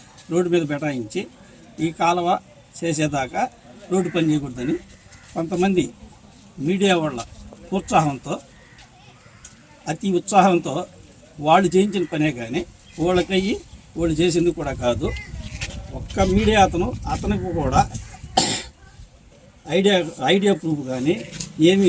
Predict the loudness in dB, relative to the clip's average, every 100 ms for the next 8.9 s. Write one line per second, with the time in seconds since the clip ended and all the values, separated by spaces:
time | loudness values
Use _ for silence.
0 | 4 2 0 -14 -20 -8 -4 0 0 0
1 | 0 0 2 0 0 -2 0 0 0 -2
2 | -6 -10 -20 -10 -6 -2 -2 -2 -2 2
3 | 4 4 2 0 -2 -4 -8 -20 -10 -2
4 | 0 2 0 0 -2 -6 -10 -8 -8 -10
5 | -20 -20 -20 -10 -8 0 2 2 2 2
6 | 2 0 -4 -6 -4 -4 -4 -8 -18 -10
7 | -8 -4 -2 -4 -2 -2 0 0 0 -2
8 | -4 -2 -2 -2 -4 -6 -8 -6